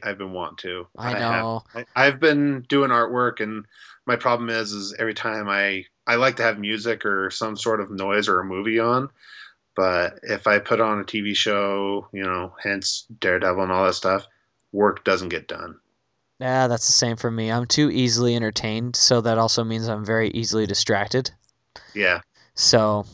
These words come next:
Speaker 2: that's, that's kind of my Achilles heel too. It has to be a show that I do like, but I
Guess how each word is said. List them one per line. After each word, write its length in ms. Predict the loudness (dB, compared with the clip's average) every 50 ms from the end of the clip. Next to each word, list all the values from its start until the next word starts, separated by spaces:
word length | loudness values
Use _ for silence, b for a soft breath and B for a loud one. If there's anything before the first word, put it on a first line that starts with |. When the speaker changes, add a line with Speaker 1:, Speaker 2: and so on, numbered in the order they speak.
| -12 -6
Speaker 2:
that's, 380 | -2 -2 -2 -2 -4 -6 -4
that's 220 | -2 -2 -2 -4 -4
kind 200 | -4 -2 -2 -2
of 60 | 0
my 140 | 0 0 -2
Achilles 400 | -2 0 2 4 4 4 4 2
heel 220 | 2 4 4 4
too. 360 | 4 2 2 2 4 4 4
It 120 | 4 2 2
has 300 | 4 6 4 4 4 2
to 100 | 0 0
be 140 | 2 2 2
a 40 |
show 520 | 2 2 2 2 2 2 2 2 0 0 -2
that 200 | -2 -4 -2 -2
I 180 | -2 -4 -4
do 240 | -4 -2 -2 -2 0
like, 400 | 0 2 2 2 2 0 -4 -6
but 120 | -6 -4 -2
I 140 | -2 -4